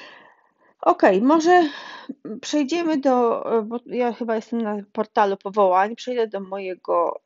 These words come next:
e, do moich bohaterów. Będzie mi łatwiej go pokazać. Proszę, to jest mój Groll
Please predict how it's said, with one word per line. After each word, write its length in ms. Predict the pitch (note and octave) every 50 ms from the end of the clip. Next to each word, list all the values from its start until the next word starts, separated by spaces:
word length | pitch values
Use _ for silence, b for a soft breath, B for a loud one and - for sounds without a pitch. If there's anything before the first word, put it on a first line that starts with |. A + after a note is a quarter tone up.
| - -
e, 400 | F#3+ F#3+ F#3 F3+ F3+ F3 F3 F3
do 100 | F3+ F#3+
moich 240 | G#3 G3 G3+ G#3 G#3
bohaterów. 920 | - - - - - _ - F#3+ F3 - - - - A#3+ - - - - b b b b b b b b b b b -
Będzie 260 | G#3 G3+ G3 - G3+
mi 120 | F#3+ G3 G3
łatwiej 400 | G3 G3 G3+ G#3 - - F3+ F3
go 120 | F3 F3
pokazać. 640 | - - - - - A#3+ B3 C4+ B3+ A#3 A3+ A3 -
Proszę, 340 | - - F#3 F#3 - - F#3+
to 120 | - -
jest 220 | F#3+ G3 G3 - G3+
mój 340 | F#3+ F3 F3 F3 F3+ - _ B B B B B B B B B B
Groll 560 | G#3 G#3+ A#3 A#3 A#3+ A#3+ A#3+ A#3+ A#3+ B3 -